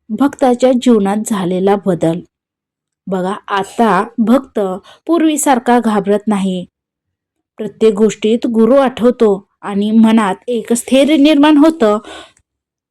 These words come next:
तो समजून जातो की गुरु माझ्याबरोबर आहेत.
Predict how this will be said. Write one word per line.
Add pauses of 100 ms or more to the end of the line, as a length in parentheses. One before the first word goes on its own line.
(280)
तो
समजून
जातो
की
गुरु
माझ्याबरोबर
आहेत.